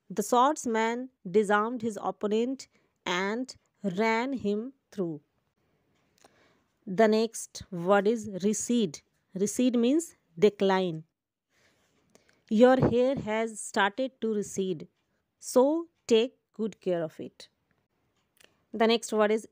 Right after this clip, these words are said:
instigate, means provoke. Cigarette smoke can easily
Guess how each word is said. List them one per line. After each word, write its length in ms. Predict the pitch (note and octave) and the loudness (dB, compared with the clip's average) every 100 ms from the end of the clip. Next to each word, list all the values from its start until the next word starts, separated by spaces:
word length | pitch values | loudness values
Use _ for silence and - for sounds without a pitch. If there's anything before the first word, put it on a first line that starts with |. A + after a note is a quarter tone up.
| _ | _
instigate, 960 | C4+ D4 - C4+ G3 G3+ F#3+ - - _ _ _ _ _ _ | -4 -4 -4 -4 0 0 0 -4 -16 _ _ _ _ _ _
means 480 | G#3+ A3 C4+ C#4 - _ | 0 4 4 0 -6 _
provoke. 580 | F3+ F#3 E3+ F#3 - _ _ _ _ _ _ - _ _ _ _ _ _ - | 2 2 2 -2 -2 _ _ _ _ _ _ -20 _ _ _ _ _ _ -8
Cigarette 580 | - - B3+ D4 D#4+ | -2 -2 0 2 0
smoke 480 | - - A3 A3 B3+ - | -2 -6 -2 -2 -2 -4
can 380 | - G3+ G#3 G#3+ _ | 0 2 0 -4 _
easily 560 | - A3 C4 B3 C4+ | -10 -6 -4 -2 -4